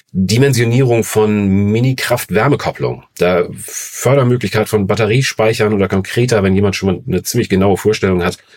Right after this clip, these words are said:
wissen will, wo man eine Wasserwärmepumpe mit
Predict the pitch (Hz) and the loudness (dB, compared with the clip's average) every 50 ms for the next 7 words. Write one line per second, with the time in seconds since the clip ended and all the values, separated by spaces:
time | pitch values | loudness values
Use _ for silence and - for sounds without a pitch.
0 | _ - 127 131 127 135 120 123 117 - - _ - 156 - 135 147 147 127 - | _ 0 0 2 2 2 2 2 0 -2 -6 _ -4 0 0 2 2 2 0 0
1 | 120 117 117 110 98 - - - - - - - 139 - - 139 113 90 82 - | 0 0 0 -2 -2 -4 -8 -10 -8 -4 -2 -2 -2 0 0 0 0 0 -2 -2
2 | 78 67 71 73 71 73 69 - - 82 95 95 107 104 98 101 98 - - - | -4 -4 -2 -2 -2 -4 -4 -2 -2 -2 2 2 2 2 2 2 0 -2 -8 -12
3 | - | -12